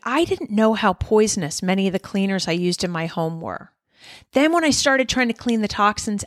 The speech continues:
out of my body, I started to question if the cleaners I was using were just adding back more. And how does that make sense when we're using toxic chemicals to get things clean? So imagine how excited I was when I found non-toxic, fragrance-free, essential oil-free Branch Basics cleaners.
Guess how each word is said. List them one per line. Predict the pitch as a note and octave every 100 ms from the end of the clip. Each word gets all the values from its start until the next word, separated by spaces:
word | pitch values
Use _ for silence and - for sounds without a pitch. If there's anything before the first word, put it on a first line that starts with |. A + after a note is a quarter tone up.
| -
out | G#3+
of | G3+
my | F#3+ F3+
body, | G3+ A#3 C#4 A#3 A#3
I | A3+
started | A3 - E4 G#4+
to | E4
question | - - C#4 - -
if | G#3
the | -
cleaners | - A#3 A#3 A3 G#3+
I | G3
was | F#3+
using | G#3 G3 G3+ F#3
were | F3+
just | - B3 - -
adding | F#3+ G3 F#3
back | F3 F3 -
more. | F3 - - - _ - - -
And | -
how | E4 G4
does | G#4
that | D#4 D4
make | B3 G#3+
sense | - G3+ G3+
when | G#3
we're | G3
using | G3 F#3+ F#3+
toxic | - - B3+ - A#3
chemicals | A#3 A3 G#3+ F#3+ -
to | -
get | G3 -
things | F#3 F3
clean? | - - F#3 G3 - _ _ - - - -
So | - C4+
imagine | C4 B3 C#4+ G#4+
how | G4+ D#4+
excited | C#4 - A3+ A3 A3
I | G#3
was | G3 G3 F#3+ - - _
when | A3
I | G#3+
found | G3+ G3+ F3+ F#3
non-toxic, | F#3 A3 C#4 - A#3 A#3 - B3
fragrance-free, | - - G#3 G#3+ C#4 C#4 - A#3 A3+ A#3 -
essential | G3+ G#3+ G#3 C4 -
oil-free | C4 B3+ A#3+ - G#3
Branch | G3+ F#3 F#3+ F#3+ -
Basics | F#3 G3 F#3+ -
cleaners. | - G3 F3+ - - -